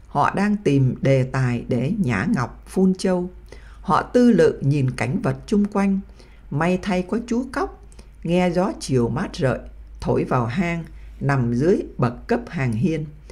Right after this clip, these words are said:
Liền nhảy ra. Thư sinh thứ nhất ứng khẩu đọc ngay:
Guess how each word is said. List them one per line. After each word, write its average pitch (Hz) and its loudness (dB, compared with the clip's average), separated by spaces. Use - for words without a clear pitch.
Liền 135 4
nhảy 135 4
ra. 208 2
Thư 190 6
sinh 185 4
thứ 240 2
nhất 247 2
ứng 247 6
khẩu - -2
đọc - -4
ngay: 175 -2